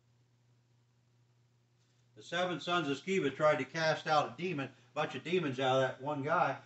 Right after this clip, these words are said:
and he beat 'em up and run 'em all out, seven people, J C. And you know what they did? They said, "In the name of Paul, in the name of Jesus, whom Paul preaches, come out." You know what they said?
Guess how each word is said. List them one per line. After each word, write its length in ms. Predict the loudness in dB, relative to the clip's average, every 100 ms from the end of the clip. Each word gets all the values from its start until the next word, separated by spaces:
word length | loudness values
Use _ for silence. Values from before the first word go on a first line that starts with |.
| -18
and 120 | -10
he 120 | -8 -6
beat 240 | -6 -4
'em 100 | 0
up 320 | 0 -2 -6 _ -14
and 100 | -4
run 160 | -2
'em 80 | 0
all 220 | 0 2
out, 260 | 2 0 -2
seven 260 | -4 -4 -6
people, 300 | -10 -14 -14
J 180 | -10 -10 -10
C. 160 | -16 -20 _ -12
And 100 | -6
you 80 | -4
know 120 | -2
what 160 | -2
they 140 | -4 -6
did? 300 | -4 -4 -6 _ _ _
They 100 | -20
said, 300 | -12 -10 -10 -12 _ -20
"In 140 | -16
the 100 | -14
name 340 | -12 -8 -6 -8
of 100 | -12 _
Paul, 340 | -6 -4 -4 -6
in 140 | -8
the 80 | -6
name 240 | -2 -2 -4
of 120 | -8
Jesus, 520 | -8 -6 -6 -10 -12 -20 -16
whom 160 | -10 -8
Paul 320 | -6 -4 -4
preaches, 520 | -6 -14 -14 -18 -20 -20 _ _
come 120 | -20 -18
out." 180 | -18 -20 _ _ _ _ _ _ _ _ _ _ _ _ _ _
You 60 | -20
know 60 |
what 100 | -12
they 160 | -12 -10
said? 260 | -12 -12